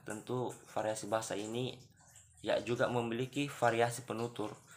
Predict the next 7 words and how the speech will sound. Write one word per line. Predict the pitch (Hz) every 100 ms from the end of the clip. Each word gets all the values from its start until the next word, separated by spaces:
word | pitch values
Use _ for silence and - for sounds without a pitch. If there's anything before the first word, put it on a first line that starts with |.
| - -
yang | - 117 120
menjadi | 117 120 107 120 120 143
bahan | 123 117 120 135 131
kajian | - 117 107 143 131
dalam | 117 113 113
sosiolinguistik. | - 117 120 120 113 117 123 - - - - - - -
Ya, | 101 101